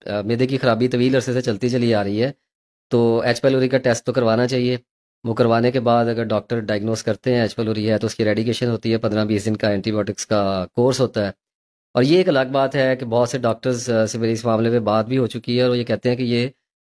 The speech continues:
दोबारा भी हो जाया करता है। अ, हमारे जो सोसाइटी में हमारी फूड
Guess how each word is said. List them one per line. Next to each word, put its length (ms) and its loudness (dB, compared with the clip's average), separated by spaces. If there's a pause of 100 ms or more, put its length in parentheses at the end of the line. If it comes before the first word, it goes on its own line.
दोबारा 400 4
भी 80 0
हो 140 2
जाया 180 0
करता 280 -4
है। 320 -2
अ, 300 -2 (160)
हमारे 520 0 (560)
जो 280 2
सोसाइटी 440 0
में 340 2
हमारी 300 -2
फूड 380 -2